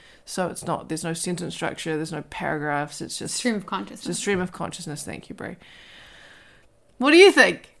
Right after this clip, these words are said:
Speaker 2: I mean, it is, it is stream of consciousness and it's not. I haven't studied stream of consciousness in a really long time, like, over a decade.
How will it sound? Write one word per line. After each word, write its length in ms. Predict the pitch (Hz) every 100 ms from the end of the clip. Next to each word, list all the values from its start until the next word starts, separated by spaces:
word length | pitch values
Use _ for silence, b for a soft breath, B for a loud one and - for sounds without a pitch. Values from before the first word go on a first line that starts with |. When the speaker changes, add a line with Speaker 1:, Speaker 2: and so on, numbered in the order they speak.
| -
Speaker 2:
I 100 | 285
mean, 160 | 302
it 120 | 320
is, 280 | 330 320 - - -
it 120 | 262
is 300 | 277 262 - - -
stream 340 | - - 254 220
of 100 | 208
consciousness 480 | 196 180 - 190 190
and 80 |
it's 160 | 175 -
not. 200 | 180 - 294 - - _ _ _ -
I 220 | 226 247
haven't 340 | 226 226 254
studied 220 | 247 240
stream 200 | 226 233
of 80 | 208
consciousness 480 | 208 196 190 208 185
in 60 | 190
a 80 |
really 400 | 190 196 196 190
long 260 | 190 180 208
time, 360 | - - - -
like, 360 | - - - _ _ -
over 240 | 214 196
a 60 | 196
decade. 400 | - - -